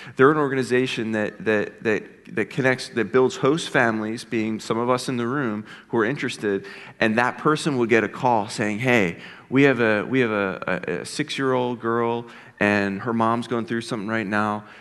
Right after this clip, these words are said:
Would you be willing to, to host this girl? And we're gonna connect you to the mom. We're gonna connect the parents, so biological parents and, and, and Safe Family foster parent are connected together, so it's an easy transition for that child to ultimately go back to the family."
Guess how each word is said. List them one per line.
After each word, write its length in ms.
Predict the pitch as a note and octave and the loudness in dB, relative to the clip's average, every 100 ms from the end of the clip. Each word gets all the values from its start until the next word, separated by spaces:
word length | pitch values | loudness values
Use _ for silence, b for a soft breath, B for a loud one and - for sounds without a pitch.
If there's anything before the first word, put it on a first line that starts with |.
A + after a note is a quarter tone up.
| B - | B -6
Would 140 | A2+ | -4
you 140 | A#2+ C3+ | -2 -2
be 100 | C#3+ | -2
willing 400 | B2 A#2+ A#2+ A2+ | 0 -2 -2 -4
to, 300 | - A2+ G#2 | -2 -2 -2
to 140 | A2+ | -4
host 340 | A#2+ A2+ A#2+ A#2+ | 0 0 -2 -6
this 160 | G#2+ | -6
girl? 420 | - A2 A2 A2 | -2 0 2 0
And 160 | G2+ G2+ | 0 -2
we're 100 | G#2+ | -2
gonna 140 | A2 | -2
connect 280 | - A2+ A2 | -2 -2 -4
you 60 | A#2+ | -6
to 100 | - | -6
the 80 | G#2 | -2
mom. 500 | G#2 G#2 G#2 G#2 G#2 B B | 0 0 0 -2 -6 B B
We're 80 | A#2+ | 2
gonna 140 | B2 | 2
connect 340 | B2 C3 B2 - | 4 4 2 0
the 60 | |
parents, 540 | A#2 C3 A#2 A#2 A#2 - | -4 0 2 2 0 -2
so 100 | G#2 | 2
biological 500 | A2 A2 A2 A#2 B2 | 4 6 4 2 -4
parents 380 | - A#2+ A#2 A#2 | -2 -2 -2 -6
and, 120 | G#2+ - | -12 -6
and, 220 | G2+ G#2 - B B | -4 -4 -8 B B
and 120 | G#2+ | -4
Safe 300 | - B2 A#2 | 0 2 2
Family 340 | B2+ A#2 A#2 | 2 2 2
foster 400 | A#2 G#2+ A2+ - | -2 -2 -2 -4
parent 400 | B2 B2+ A2+ A2+ | -4 -2 0 0
are 80 | G#2 | -2
connected 440 | G2 A#2+ A#2 A#2 A2+ | -4 -2 -2 -2 -2
together, 420 | A#2 A2+ A2+ A2+ B B | 2 4 2 -2 B B
so 160 | - A2+ | -2 -2
it's 140 | B2 | -2
an 60 | E2+ | -4
easy 320 | A#2 C3 C3 | -2 -2 -2
transition 600 | - A#2 G2+ G#2+ - G#2+ | -2 -2 -2 -4 -4 -6
for 160 | - G#2 | -2 2
that 300 | G2+ - - | 2 0 0
child 420 | A#2 A#2 G#2 F#2+ | 4 4 4 0
to 80 | - | 0
ultimately 540 | C#3 - A#2 G2 A2 | 0 0 -2 -2 -2
go 200 | F#2 G#2+ | 0 0
back 340 | G2+ A#2+ - - | 4 2 2 -4
to 100 | F#2+ | -6
the 100 | - | -4
family." 480 | B2 G#2+ F2+ G1+ | -2 -2 -2 -6